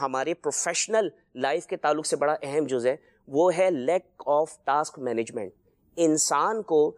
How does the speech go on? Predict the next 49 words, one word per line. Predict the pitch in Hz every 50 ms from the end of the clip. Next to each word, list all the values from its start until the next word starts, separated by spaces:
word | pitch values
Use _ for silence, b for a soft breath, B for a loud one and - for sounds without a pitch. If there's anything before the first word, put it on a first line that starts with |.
| b b b b
جو | - - 160 165
کام | 160 - - 151 151 160 196 226 220
سر | - - 190 170
انجام | 165 151 147 131 131 131 135 135 123
دینے، | 113 110 101 104 104 98 - _ _ _ _ _ -
ان | 196 214 233
کے | 220 226 233
اندر | 202 190 180 208 220 220 214 _ _
کون | - 185 175 190 202
سا | - - 208
کام | - - 165 175 180
پہلے | 170 - 147 139 143 156 170
کرنا | 160 156 147 139 143 139 135
ہے، | 131 127 131 - _ _
کون | - 185 202 202
سا | 185 - 202
کام | 180 175 165 170 175 165
بعد | 135 123 123 131
میں | 139 156 170 156
کرنا | - 151 131 139 135 135
ہے، | 131 127 - b b b b _ _
کس | 185 185 - -
کے | - 220
لیے | 208 208 196
میرے | 175 170 170 170
پاس | 170 - 180 175 - -
time | - 147 143 151 151
duration | 147 147 147 143 147 147 - 175 156
موجود | 143 131 131 131 139 147 139 156
ہے، | 151
کس | 151 - 151 - -
کے | 170 175
لیے | 170 170 165
نہیں | 147 139 131 139 151 147 131
ہے، | 123 127 b b b b b b _ -
اس | 220 214 -
کو | - 233
کہا | 208 - 180 175
جاتا | 156 165 160 - 220
ہے | 220
ٹاسک | - _ 160 156 170 165 - -
management۔ | 151 131 123 127 120 117 117 110 107 - - _ _ _ _ _ _ _ -
اس | 247 226 -
کے | - 262 240
اندر | 220 220 233 220
ہماری | 185 175 170 170 170 175 185
lacking | 156 131 127 - 143 143 127
ہوتی | 117 107 95 - - -
ہے۔ | - -